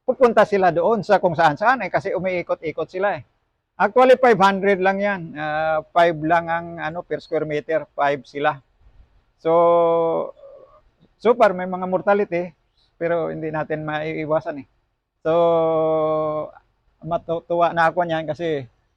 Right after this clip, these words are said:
at least nandiyan ang aking mga broodstock. Ah, and then, palaguin ko na lang. Kasi nandiyan na sila eh. So, yun. Salamat nga ako sa bifar na binigyan nila ako ng libre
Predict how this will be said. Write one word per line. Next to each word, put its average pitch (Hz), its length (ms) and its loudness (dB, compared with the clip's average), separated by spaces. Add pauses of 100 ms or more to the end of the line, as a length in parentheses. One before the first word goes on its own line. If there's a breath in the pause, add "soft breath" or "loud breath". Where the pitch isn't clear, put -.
(600)
at - 160 -6
least - 160 0
nandiyan 160 480 2
ang 165 40 -4 (120)
aking 156 240 -4
mga 151 400 -2
broodstock. 165 480 -4 (800)
Ah, 143 480 -2
and 143 240 -8
then, 156 180 -2 (720)
palaguin 143 480 -2
ko 131 160 -4
na 160 80 0
lang. 151 160 -2 (400)
Kasi 175 240 -8
nandiyan 165 320 0
na 175 80 -6
sila 196 260 0
eh. 127 60 -6 (800)
So, 151 240 -4
yun. 160 240 -6 (800)
Salamat 160 400 0
nga 160 160 -4
ako 165 80 -4
sa 165 160 -6
bifar 151 400 -2
na 147 160 -6
binigyan 143 480 -6
nila 131 240 -4
ako 139 160 -8
ng 135 160 -10
libre 120 320 -10